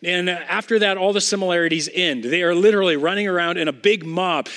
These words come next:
That ball is moving about a half inch everywhere as every little kid is kicking, kicking. Somebody's falling over crying. Another kid is screaming and jumping. In the meantime, there's always the one kid, the one soccer kid who knows what he's doing from the family,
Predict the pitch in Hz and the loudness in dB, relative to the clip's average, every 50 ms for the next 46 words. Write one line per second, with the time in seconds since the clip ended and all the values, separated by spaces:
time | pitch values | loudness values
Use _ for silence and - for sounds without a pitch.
0 | - - - 208 208 180 202 202 196 202 196 160 143 190 190 185 196 196 185 175 | -14 -6 -4 -4 -4 0 0 0 2 2 0 0 -2 -4 -4 -2 -2 -2 -2 -2
1 | 170 156 147 135 - 190 190 202 - 202 196 190 190 185 - - - 196 185 196 | -2 -2 -4 -4 -4 -4 -4 -4 -4 -2 -2 -2 0 -2 -4 -2 -2 -2 0 2
2 | 196 185 175 160 151 147 151 190 196 190 196 190 190 185 175 156 - - - 196 | 2 2 2 2 0 0 0 0 2 2 2 2 0 -2 -2 -6 -10 -6 -4 -2
3 | 190 156 143 135 - - 220 196 180 196 185 - - 190 175 202 196 185 - - | -2 -2 -2 -4 -2 -4 -4 -2 -2 -4 -4 -2 -6 -6 -4 -4 -6 -4 -4 -4
4 | 196 196 202 190 - - - 160 180 180 185 190 190 190 185 185 185 185 180 - | -4 -4 -4 -4 -6 -8 -8 -4 -2 -2 -2 -2 -2 -2 -2 -2 -2 -2 -4 -4
5 | - 185 175 175 175 175 180 165 - - - - - 165 175 185 185 202 196 180 | -6 -6 -4 -2 -2 -2 -2 -4 -6 -10 -12 -8 -6 -4 -4 -2 0 0 -2 0
6 | - 208 196 190 175 - - - 190 190 190 185 180 180 165 175 175 170 180 175 | 0 0 0 2 0 0 -2 -2 -2 -2 0 -2 -2 -2 -2 -2 -2 0 -2 -4
7 | 160 - - - 185 208 214 214 220 240 269 285 269 220 - 208 190 180 180 185 | -4 -8 -10 -6 -2 0 0 2 4 4 4 2 2 0 -2 -2 -2 0 0 -2
8 | 190 - - - - - - - 190 196 196 - 208 233 269 311 339 320 269 226 | -2 -4 -8 -14 -18 -18 -4 -4 -2 -2 -2 -4 -4 -2 0 2 2 2 2 2
9 | 262 247 220 226 226 233 226 - - 220 202 156 117 104 - - 175 185 180 190 | 0 0 0 0 0 0 -2 -2 0 0 0 0 -2 -4 -2 -2 -2 0 0 -2
10 | 220 277 294 240 - - 254 233 226 208 - 214 185 - - 202 156 131 131 170 | -2 -2 0 -2 -2 -2 -2 -4 -6 -4 -4 -4 -4 -2 -2 -2 -2 -2 -4 -6
11 | 170 165 175 185 202 226 240 202 214 233 220 202 196 175 151 135 120 190 196 190 | -6 -4 0 2 2 2 2 0 0 0 0 0 0 -2 -4 -4 0 0 2 2
12 | 180 160 147 - 165 156 156 151 - 180 165 156 143 135 123 117 | 2 0 -2 -6 -4 -4 -4 -4 -2 -2 -2 -2 -2 -2 -4 -6